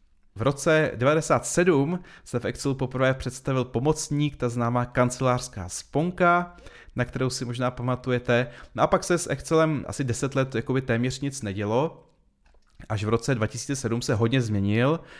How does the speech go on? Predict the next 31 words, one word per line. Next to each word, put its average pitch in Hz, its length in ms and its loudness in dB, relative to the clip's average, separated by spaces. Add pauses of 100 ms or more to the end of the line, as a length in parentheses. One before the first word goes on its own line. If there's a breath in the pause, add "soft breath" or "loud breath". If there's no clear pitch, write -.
(200 loud breath)
eh, 98 100 -4
objevil 110 420 0
se 123 140 -6
právě 110 220 0
třeba 117 140 -4
ten 117 120 -2
pás 110 420 0
karet, 110 560 0
který 117 200 -6
tam 127 180 -4
je 127 60 -2
dodnes, 123 580 -2 (400 loud breath)
a, 101 520 2
eh, - 120 -14 (180)
od 107 200 -4
verze 113 300 0
dva 107 100 -4
tisíce 120 220 -10
sedm 113 320 -2
můžete 110 340 -4
používat 110 760 0
maximum 113 580 -4 (260 loud breath)
milion 110 360 0
čtyřicet - 380 -10
osm 117 180 -6
tisíc 110 320 -8
pět - 200 -8
set - 80 -14
sedmdesát 110 440 -4
šest 104 180 -6
řádků 110 680 2